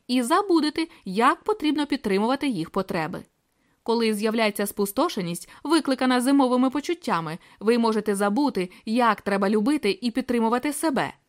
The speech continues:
Ви, ймовірно, почнете сумніватися в собі і в близькій людині. У вас може з'явитися цинічний погляд на життя, і вас навіть може охопити почуття відчаю. Але все це складова частина процесу.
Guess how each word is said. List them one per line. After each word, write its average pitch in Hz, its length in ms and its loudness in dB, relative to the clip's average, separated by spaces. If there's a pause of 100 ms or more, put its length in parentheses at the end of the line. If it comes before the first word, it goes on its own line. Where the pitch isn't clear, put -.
(460)
Ви, 381 180 4
ймовірно, 339 560 2
почнете 302 500 -2
сумніватися 311 720 0
в 202 40 -4
собі 302 400 0 (160)
і 339 100 -2
в 302 40 0
близькій 277 400 0
людині. 170 520 -4 (680)
У 226 140 0
вас 208 220 0
може 208 240 0
з'явитися 220 640 -2
цинічний 240 560 0
погляд 262 360 2
на 302 120 2
життя, 247 440 -2 (240)
і 285 100 -2
вас 262 300 2
навіть 254 280 0
може 247 240 2
охопити 240 420 -2
почуття 277 480 -2
відчаю. 175 540 -4 (340)
Але 202 260 0
все 247 400 0
це 180 240 -4 (160)
складова 247 840 2
частина 254 560 2
процесу. 196 720 -4